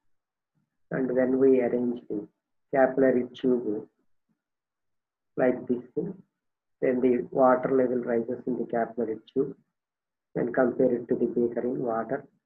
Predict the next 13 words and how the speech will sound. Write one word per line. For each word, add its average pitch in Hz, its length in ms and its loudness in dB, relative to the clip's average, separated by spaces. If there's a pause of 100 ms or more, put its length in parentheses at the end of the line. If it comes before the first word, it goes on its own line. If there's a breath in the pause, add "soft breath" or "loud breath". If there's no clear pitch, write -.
(200)
and 131 220 -2
that 123 320 0
rises 127 500 0
the 117 200 -4
H, 123 160 -4 (580)
and - 180 -4
capillary 127 720 4 (520)
bore 123 240 4
radius, 123 500 2
let 120 220 -2
it 110 180 -10
be 123 80 -2 (140)
R, 120 280 -2